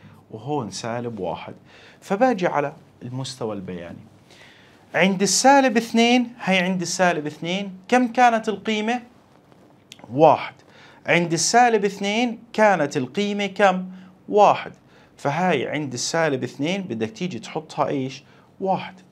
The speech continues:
هاي. وحطيتها مغلقة. حطيتها إيه؟ طب يا أستاذي أجت على ال-، القديمة. لما بتيجي على القديمة وبتصير مغلقة، معناته إن عوضت في الأولى وإن عوضت في الثانية،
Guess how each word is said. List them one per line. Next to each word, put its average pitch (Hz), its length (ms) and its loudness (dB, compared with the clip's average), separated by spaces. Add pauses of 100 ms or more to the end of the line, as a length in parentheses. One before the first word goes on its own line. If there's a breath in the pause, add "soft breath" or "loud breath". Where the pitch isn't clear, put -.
(180)
هاي. 160 140 -12 (880 soft breath)
وحطيتها 208 560 0
مغلقة. 147 640 -4 (840)
حطيتها 170 640 -4
إيه؟ 160 260 -4 (500 loud breath)
طب 165 160 8
يا 185 100 6
أستاذي 240 380 4
أجت 254 320 2
على 240 240 6
ال-، 226 160 -2 (800)
القديمة. 185 760 4 (640 loud breath)
لما 139 240 0
بتيجي 254 340 0
على 233 200 2
القديمة 196 520 -2
وبتصير 208 440 -2
مغلقة، 190 600 0 (100)
معناته 160 420 -4
إن 143 60 -4
عوضت 175 500 -2
في - 100 -8
الأولى 151 320 -2
وإن 117 160 -4
عوضت 170 520 -2
في - 80 -18
الثانية، 170 560 -6